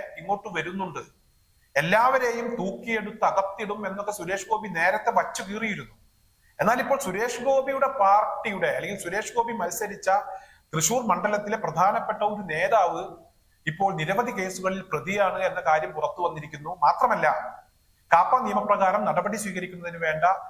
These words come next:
എല്ലാ കാര്യങ്ങളും പോലീസ് പൂർത്തീകരിച്ചിരിക്കുന്നു. ഇതുവരെ ഒരു അക്ഷരം മുണ്ടിയിട്ടില്ല. എന്നാൽ സംഘപരിവാരങ്ങൾ,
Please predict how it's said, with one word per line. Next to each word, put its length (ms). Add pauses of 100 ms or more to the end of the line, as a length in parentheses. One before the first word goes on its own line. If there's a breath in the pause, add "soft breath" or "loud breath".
(380 loud breath)
എല്ലാ 200 (440)
കാര്യങ്ങളും 540
പോലീസ് 280
പൂർത്തീകരിച്ചിരിക്കുന്നു. 840 (840)
ഇതുവരെ 420
ഒരു 100
അക്ഷരം 340
മുണ്ടിയിട്ടില്ല. 460 (400 loud breath)
എന്നാൽ 140 (100)
സംഘപരിവാരങ്ങൾ, 800